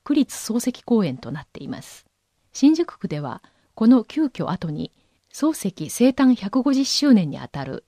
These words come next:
平成二十九年、二千十七年二月の開館を目指し、漱石初の本格的な記念館の整備を進めています。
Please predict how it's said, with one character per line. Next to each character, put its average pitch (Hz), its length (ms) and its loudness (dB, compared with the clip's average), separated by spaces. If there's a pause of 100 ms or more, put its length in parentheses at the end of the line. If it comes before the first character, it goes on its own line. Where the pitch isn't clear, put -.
平 254 200 -2
成 254 260 2
二 294 140 6
十 202 200 -2
九 196 240 -4
年、 147 300 -6 (240)
二 196 100 0
千 240 280 -2
十 196 240 -4
七 190 240 0
年 - 260 -10 (220)
二 190 120 2
月 254 300 2
の 233 160 4
開 220 220 -2
館 208 180 0
を 180 100 2
目 170 100 0
指 165 140 -6
し、 - 260 -14 (420)
漱 302 200 0
石 196 320 -4
初 - 360 -4
の 240 240 2
本 254 200 4
格 - 220 -6
的 247 220 2
な 226 100 0
記 - 160 -2
念 294 180 6
館 151 200 -4
の 135 100 -6
整 220 240 0
備 156 120 -8
を - 60 -14
進 - 280 -8
め 143 80 -8
て - 100 -14
い 131 100 -12
ま - 140 -14
す。 - 240 -20